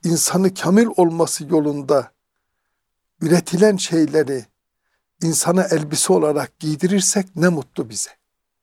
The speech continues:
İnsanı kaybedersek bunların hiçbir anlamı kalmaz. Hiçbirinin anlamı kalmaz.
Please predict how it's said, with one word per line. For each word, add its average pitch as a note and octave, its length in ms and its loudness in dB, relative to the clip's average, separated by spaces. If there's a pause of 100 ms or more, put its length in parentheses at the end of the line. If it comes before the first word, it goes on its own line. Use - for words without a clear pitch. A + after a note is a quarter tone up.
(1400)
İnsanı F#3 440 2
kaybedersek D#3 720 0 (340)
bunların D#3+ 300 -4
hiçbir D3+ 260 -4
anlamı C3+ 420 0
kalmaz. - 680 -8 (540)
Hiçbirinin E3 440 2
anlamı B2 460 -4
kalmaz. - 540 -14